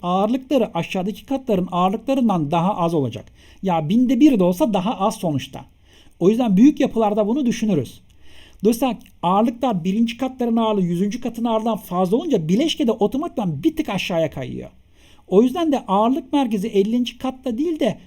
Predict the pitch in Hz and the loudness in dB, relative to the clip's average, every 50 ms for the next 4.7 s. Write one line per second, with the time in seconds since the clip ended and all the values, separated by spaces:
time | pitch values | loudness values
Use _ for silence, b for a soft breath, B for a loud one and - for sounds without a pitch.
0 | b b b 160 165 202 311 311 - 311 - - - 277 240 262 277 226 226 190 | b b b -4 0 0 2 2 0 -6 -6 -4 -4 -2 0 0 -2 -2 -4 -6
1 | - - 233 226 220 247 233 214 196 170 170 175 - 240 277 - - 185 220 226 | -4 -4 -2 -2 0 2 2 2 2 2 0 -2 -2 -4 -6 -6 -4 -4 -4 -4
2 | 233 226 - - - 226 226 214 - 254 254 214 190 180 180 180 - 220 175 - | -4 -6 -8 -8 -6 -6 -6 -4 -4 -2 0 0 0 0 0 -2 -4 -4 -4 -4
3 | - 175 160 156 139 117 113 117 - - - - _ _ _ _ _ _ - 151 | -4 -4 -4 -4 -4 -6 -8 -10 -12 -12 -14 -18 _ _ _ _ _ _ -10 -6
4 | 160 277 330 302 226 185 190 170 156 - - 156 147 143 | -4 -2 0 0 0 0 -2 -4 -4 -2 -2 -4 -4 -4